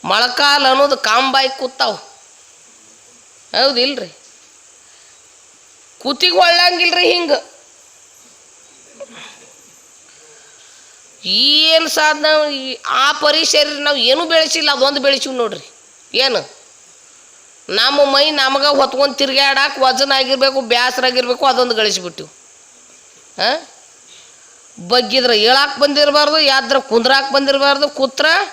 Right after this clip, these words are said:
ಹಾ, ಕುಂದ್ರಸಾಕು ಇಬ್ರು ಬೇಕಾ, ಎಬ್ಸಾಕುನು ಈ ಪರಿ ಮಾಡ್ಕೊಂಡ್ ಕೂತೀವಿ. ಯೋಗ ಮಾಡಕ್ಕಾಗತ್ರೆ ನಮಗ್? ಹಾ, ಯೋಗ ಸಾಧನ ಮಾಡ್ಬೇಕಾದ್ರೆ ಶರೀರ ಭಾಳ ಅಕ್ಕಿ ಹಂಗ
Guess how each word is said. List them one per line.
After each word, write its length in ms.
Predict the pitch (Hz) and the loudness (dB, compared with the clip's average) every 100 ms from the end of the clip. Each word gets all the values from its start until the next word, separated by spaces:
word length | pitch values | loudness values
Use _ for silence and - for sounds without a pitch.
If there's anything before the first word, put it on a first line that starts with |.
| - - - - - - - - - - - - - - | -14 -20 -20 -20 -20 -20 -20 -20 -20 -20 -20 -20 -20 -4
ಹಾ, 500 | 190 208 175 156 135 - - - | 0 0 -2 -6 -18 -20 -20 -12
ಕುಂದ್ರಸಾಕು 680 | - 254 277 277 285 269 277 | -4 -2 0 0 0 0 2
ಇಬ್ರು 300 | 285 247 240 | 0 2 0
ಬೇಕಾ, 440 | 233 254 254 294 302 | 4 2 2 2 2
ಎಬ್ಸಾಕುನು 1080 | 262 247 247 285 277 285 294 330 370 - - - - - - - - - - - - - | 4 2 2 0 0 0 0 0 -2 -8 -20 -20 -20 -20 -20 -20 -20 -20 -20 -20 -16 -10
ಈ 140 | 233 | -10
ಪರಿ 300 | 233 233 262 | -8 -6 -4
ಮಾಡ್ಕೊಂಡ್ 500 | 330 294 294 320 311 | -2 -4 -4 -8 -10
ಕೂತೀವಿ. 380 | - 262 285 254 - - - | -12 -14 -14 -16 -18 -14 0
ಯೋಗ 220 | 247 254 | 0 2
ಮಾಡಕ್ಕಾಗತ್ರೆ 760 | 254 220 214 196 175 - 214 | 0 0 0 -2 -4 -4 -2
ನಮಗ್? 240 | 202 180 165 - - - - - - - - - - - - | -2 -6 -12 -20 -20 -20 -20 -20 -20 -20 -20 -20 -20 -16 -6
ಹಾ, 200 | 202 240 - - - - | -6 -6 -14 -20 -16 -4
ಯೋಗ 180 | 226 240 | -2 0
ಸಾಧನ 380 | 247 226 220 233 | 0 -2 0 -2
ಮಾಡ್ಬೇಕಾದ್ರೆ 760 | 226 220 214 - 202 226 226 | 0 0 -2 -2 -2 -2 -2
ಶರೀರ 440 | - 202 208 233 226 180 202 226 | -2 0 2 2 2 0 0 0
ಭಾಳ 420 | 202 190 214 220 | -2 0 0 0
ಅಕ್ಕಿ 520 | 202 190 - - 214 | 0 -2 -6 -8 -4
ಹಂಗ 220 | 202 220 | -4 -2